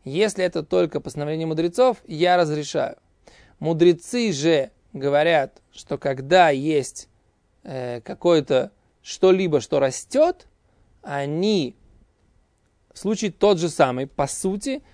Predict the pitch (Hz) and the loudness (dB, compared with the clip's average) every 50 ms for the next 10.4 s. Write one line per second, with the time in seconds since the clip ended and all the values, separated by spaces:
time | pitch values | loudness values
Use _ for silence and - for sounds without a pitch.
0 | _ _ _ - 160 180 180 170 160 156 160 165 175 175 160 147 165 175 170 165 | _ _ _ -4 0 0 2 2 2 2 2 2 2 0 0 2 2 2 4 4
1 | 185 180 170 156 - - 285 330 339 339 - 233 202 202 208 262 _ _ _ _ | 4 2 2 0 -4 -4 -2 -2 0 0 0 0 0 0 0 -2 _ _ _ _
2 | _ _ _ _ _ _ _ 214 165 160 170 170 - _ - - 147 143 147 151 | _ _ _ _ _ _ _ -16 -14 -14 -14 -14 -16 _ -10 -8 -6 -4 -2 -2
3 | 165 175 160 175 180 170 196 190 170 - 180 - 202 214 - 277 - - - 185 | -2 0 2 2 6 8 8 6 6 4 -6 -6 -6 -4 -2 -2 -4 -2 -2 -4
4 | 175 160 - _ _ - - 165 196 202 208 190 - - 185 175 - _ - 214 | -4 -4 -8 _ _ -6 -2 -2 0 2 0 -2 0 0 -2 -2 -2 _ -2 0
5 | 226 277 302 302 240 208 202 196 190 196 196 196 202 _ _ _ - - 165 156 | 0 2 2 0 0 0 -2 -4 -2 -2 -4 -4 -6 _ _ _ -4 -2 -2 -2
6 | 147 160 220 240 220 - 196 180 165 - 156 160 156 - 156 - 147 139 139 135 | -2 -6 -8 -8 -6 -2 -2 -2 -2 -2 -4 -4 -4 -4 -6 -8 -8 -8 -8 -10
7 | 202 196 - _ _ _ _ _ _ _ _ - 143 131 - - 175 165 170 - | -12 -14 -18 _ _ _ _ _ _ _ _ -12 -12 -12 -8 -4 -4 -4 -4 -2
8 | - 240 269 262 226 196 196 208 196 196 196 190 175 - 185 180 185 185 - - | -2 -2 0 0 0 -2 -2 -2 -2 -2 -2 -2 -6 -4 -4 -6 -6 -6 -6 -4
9 | 285 320 311 - _ _ _ _ _ - - 160 156 147 143 - 233 240 214 190 | -4 -4 -4 -4 _ _ _ _ _ -8 -6 -6 -6 -6 -8 -8 -10 -8 -6 -6
10 | 165 156 151 156 175 185 180 170 | -6 -6 -4 0 0 0 0 -2